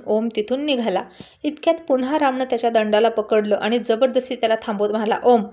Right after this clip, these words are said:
मूर्खासारखं करू नकोस, हे कॉलेज आहे आणि तुझी लक्षणं मला काही ठीक दिसत नाहीत." ओम त्याला हसून म्हणाला, "मग काय करशील? सांग ना, काय करशील?" "नाहीत माझी लक्षणं ठीक."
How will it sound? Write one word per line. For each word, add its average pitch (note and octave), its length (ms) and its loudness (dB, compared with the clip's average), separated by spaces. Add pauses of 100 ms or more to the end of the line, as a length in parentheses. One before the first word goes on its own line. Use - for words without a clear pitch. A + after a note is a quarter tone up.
(340)
मूर्खासारखं A#3 580 0
करू G#3+ 220 2
नकोस, G3+ 360 -8 (260)
हे A3+ 60 -2
कॉलेज G#3+ 400 2
आहे G#3 200 -2 (440)
आणि A3 140 -2
तुझी A3 360 0
लक्षणं B3+ 340 -4
मला G#3+ 200 0
काही G#3 240 2
ठीक A3+ 220 -8
दिसत A3+ 300 -6
नाहीत." A#3 340 -8 (580)
ओम A3+ 200 2
त्याला A3 320 0
हसून A3 400 -2
म्हणाला, A#3 360 0 (140)
"मग B3 200 -4
काय A#3 180 2
करशील? A#3+ 380 -4 (500)
सांग C4+ 300 -4
ना, E3+ 100 -6
काय B3 200 2
करशील?" C4+ 380 -2 (440)
"नाहीत D4+ 380 -2
माझी A3+ 280 0
लक्षणं G3+ 360 -6
ठीक." - 240 -10